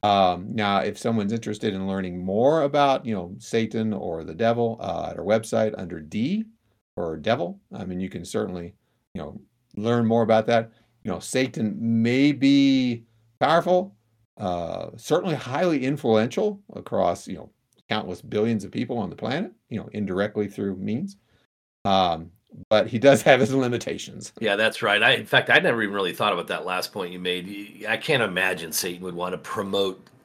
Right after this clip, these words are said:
Speaker 2: righteousness, <laughs> right, in any way. So to convince people, like you said, to be Jesus, well, you would have to.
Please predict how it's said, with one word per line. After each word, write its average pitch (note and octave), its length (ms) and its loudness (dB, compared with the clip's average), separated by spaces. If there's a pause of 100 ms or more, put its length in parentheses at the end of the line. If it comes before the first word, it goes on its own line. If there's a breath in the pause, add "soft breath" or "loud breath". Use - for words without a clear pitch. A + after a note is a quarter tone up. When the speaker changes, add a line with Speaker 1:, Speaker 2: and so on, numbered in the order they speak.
(120)
Speaker 2:
righteousness, G#2 1080 0
<laughs> - 0 -
right, A#2+ 220 2
in A2 140 -2
any A#2 240 -4
way. G2+ 440 -2
So G#2 240 -4
to G2+ 280 -4
convince B2 420 2
people, A2+ 340 0
like G#2 220 0
you F#2+ 60 -10
said, A2 180 -2
to F2+ 80 -10
be F2+ 140 -10
Jesus, E2 340 -14
well, F2+ 180 -4
you F2+ 80 -8
would F2 120 -8
have C3+ 260 -4
to. - 140 -18